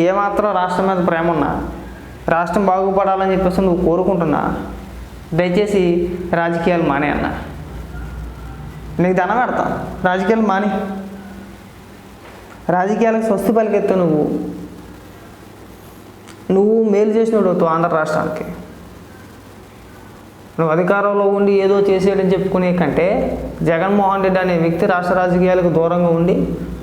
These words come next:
ఆంధ్ర రాష్ట్రానికే మేలు చేసేయడురా అని పది కాలాల పాటు నీ పేరు చెప్పుకుంటావు.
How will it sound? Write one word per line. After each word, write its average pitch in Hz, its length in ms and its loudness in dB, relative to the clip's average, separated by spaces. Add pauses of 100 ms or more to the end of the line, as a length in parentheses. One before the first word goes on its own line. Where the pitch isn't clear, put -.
(160)
ఆంధ్ర 180 300 0
రాష్ట్రానికే 185 500 2 (180)
మేలు 175 260 2
చేసేయడురా 175 500 2 (640)
అని 175 160 2 (260)
పది 160 200 2
కాలాల 170 340 2
పాటు 180 180 0
నీ 175 40 2 (100)
పేరు 170 200 2
చెప్పుకుంటావు. - 460 -2